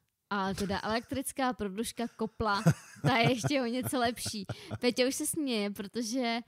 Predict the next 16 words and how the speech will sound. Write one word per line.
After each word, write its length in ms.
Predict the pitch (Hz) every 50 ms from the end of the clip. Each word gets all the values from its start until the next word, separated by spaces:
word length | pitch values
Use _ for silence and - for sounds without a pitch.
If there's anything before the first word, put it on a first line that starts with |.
| - - - - - - - -
já 160 | 233 214 202
už 80 | 220
jsem 160 | 196 202 233 233
mu 80 | 240
to 80 | 220 254
jednou 320 | 233 233 226 254 254 277
četla 340 | 262 - 262 220 - 247 262
<laughs> 140 | 285 262 185
před 240 | - - 311 226 269
týdnem, 520 | - 285 262 262 240 302 240 226 208 196 285 - 123 - - - - 113 - _ _ - _
když 180 | 226 214 220 -
jsem 220 | - 220 226 233
to 80 | 240 240
právě 540 | - - 190 185 175 175 180 202 - - -
jako 420 | 208 214 - - 208 202 202 214 226 - - - - - - 392 370 339 302 269 - - _ -
objevila. 720 | - 240 208 220 233 220 208 196 208 208 196 175 170 202